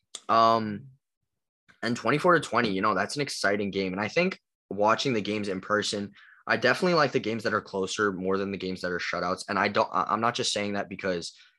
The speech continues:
um, two times we got, or not shutouts, sorry, blowouts.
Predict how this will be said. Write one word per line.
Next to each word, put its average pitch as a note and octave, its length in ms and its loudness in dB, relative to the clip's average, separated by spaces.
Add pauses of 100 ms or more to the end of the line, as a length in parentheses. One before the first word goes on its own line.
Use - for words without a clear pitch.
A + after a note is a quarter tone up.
(200)
um, E2 440 -2
two B2 120 0
times A#2 240 2
we A2+ 60 0
got, G#2 280 2 (340)
or G#2 100 2
not G#2+ 180 2
shutouts, D2+ 360 -8
sorry, C#2+ 220 -4
blowouts. D2+ 500 -2